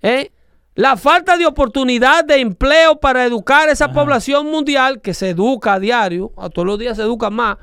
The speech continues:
Speaker 1: pero es un trabajo muy grande.
Speaker 2: No, pero uno, uno mismo tiene que aprender y, y
Speaker 1: Es un,
Speaker 2: por eso
Speaker 1: es un
Speaker 2: es que
Speaker 1: trabajo muy
Speaker 2: nosotros
Speaker 1: grande.
Speaker 2: decidimos hacer esto.
Speaker 1: Entonces, a medida esa gente emerge de la pobreza,
Speaker 2: Sí.
Speaker 1: Leo,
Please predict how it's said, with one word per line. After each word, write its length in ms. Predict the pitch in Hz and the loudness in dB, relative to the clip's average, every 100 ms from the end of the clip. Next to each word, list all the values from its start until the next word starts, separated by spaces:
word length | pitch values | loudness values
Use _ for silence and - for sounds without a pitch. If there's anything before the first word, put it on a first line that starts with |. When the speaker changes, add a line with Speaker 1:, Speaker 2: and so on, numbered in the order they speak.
| - - - | -18 -20 -10
Speaker 1:
pero 180 | 175 180 | -4 -2
es 40 | |
un 80 | 220 | 0
trabajo 320 | 262 226 220 | 0 0 0
muy 140 | 226 214 | -2 0
grande. 360 | 247 277 233 | 0 -2 -4
Speaker 2:
No, 40 | 151 | -10
pero 140 | - | -6
uno, 200 | 175 196 170 | -4 -4 -4
uno 160 | 175 196 | -4 -2
mismo 260 | 202 208 165 | -2 -4 -4
tiene 220 | 156 139 | -8 -8
que 40 | |
aprender 440 | 123 131 135 269 202 | -8 -8 -6 -6 -6
y, 60 | |
y 140 | 131 131 | -10 -6
Speaker 1:
Es 60 | 160 | -4
un, 40 | |
Speaker 2:
por 120 | 123 | -4
eso 240 | 151 151 170 | -6 -4 -2
Speaker 1:
es 60 | |
un 60 | 170 | 0
Speaker 2:
es 20 | |
que 60 | 170 | 0
Speaker 1:
trabajo 240 | 196 208 | 0 0
muy 80 | 208 | 0
Speaker 2:
nosotros 160 | 214 | 0
Speaker 1:
grande. 200 | 226 247 175 | 0 -2 -4
Speaker 2:
decidimos 320 | 143 139 123 | -6 -8 -8
hacer 160 | 143 | -8
esto. 180 | 233 170 | -6 -4
Speaker 1:
Entonces, 300 | 180 220 247 | -2 0 0
a 40 | 240 | -2
medida 400 | 226 214 254 233 | -2 -4 -4 -4
esa 220 | 254 214 | -4 -2
gente 400 | 254 285 247 247 | -2 -4 -4 -2
emerge 500 | 220 294 320 202 220 | 0 -2 -2 -4 -4
de 100 | 220 | -4
la 120 | 226 | -4
pobreza, 480 | 262 240 220 190 196 | -4 -4 -2 -2 -2
Speaker 2:
Sí. 60 | 180 | -2
Speaker 1:
Leo, 300 | 165 165 | -2 -6